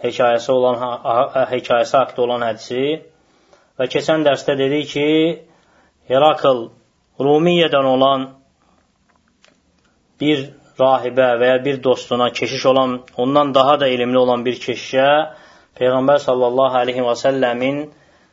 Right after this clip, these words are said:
xəbərini öyrənmək üçün məktub göndərir. Və həmin hekayədə gəlir ki, "Vasara Herakl ilə Hims." He-,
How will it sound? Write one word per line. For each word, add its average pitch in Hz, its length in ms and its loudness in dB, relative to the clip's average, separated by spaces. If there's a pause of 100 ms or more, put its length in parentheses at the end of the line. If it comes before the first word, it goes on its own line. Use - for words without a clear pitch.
(120)
xəbərini 131 600 0
öyrənmək 127 400 0
üçün 135 160 -4
məktub 120 360 -4
göndərir. 95 440 -8 (1400)
Və 143 120 4
həmin 160 360 0 (420)
hekayədə 147 500 2
gəlir 147 320 0
ki, 165 220 0
"Vasara 147 500 2
Herakl 147 440 0
ilə 131 240 0
Hims." 110 400 -8
He-, 143 220 0